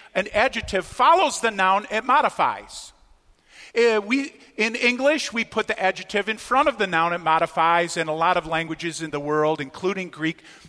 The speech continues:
the adjective comes after the word it modifies. Spirit holy. If you did the Greek words word by word into English, it would say, "Spirit holy."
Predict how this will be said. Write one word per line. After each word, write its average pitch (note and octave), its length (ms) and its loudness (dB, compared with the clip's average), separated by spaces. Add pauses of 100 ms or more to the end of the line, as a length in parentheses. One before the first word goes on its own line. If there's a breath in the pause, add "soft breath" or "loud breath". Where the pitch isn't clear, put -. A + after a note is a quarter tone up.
the - 140 -6
adjective D#3+ 540 -2
comes D3 300 -8 (120)
after B3 320 -2
the A#2+ 120 -12
word A2 240 -10
it G2+ 120 -16
modifies. - 800 -16 (1200)
Spirit A#3+ 480 2
holy. G3 540 4 (1300)
If E3+ 180 -6
you F3+ 240 -2 (300 loud breath)
did G#3+ 200 2
the F#3+ 100 0
Greek G#3 380 -6
words G3 480 0
word G#3 300 2
by F#3+ 180 4
word F3+ 420 2
into F#3 380 -6
English, F#3 360 -4
it - 40 -2
would E3 160 -10
say, D#3 220 -2
"Spirit B3 460 0
holy." F#3+ 460 2